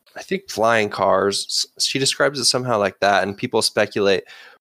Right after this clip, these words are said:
"Well, maybe she's going to the world of Cyberpunk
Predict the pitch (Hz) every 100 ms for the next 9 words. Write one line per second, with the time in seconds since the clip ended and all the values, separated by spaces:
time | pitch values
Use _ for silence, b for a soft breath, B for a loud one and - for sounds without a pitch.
0 | - 120 127 147 147 143 143 - 127 120
1 | 117 113 - 110 113 113 104 98 101 104
2 | 104 101 - 95 92 90 95 - - -
3 | 104 104 101 - 98 95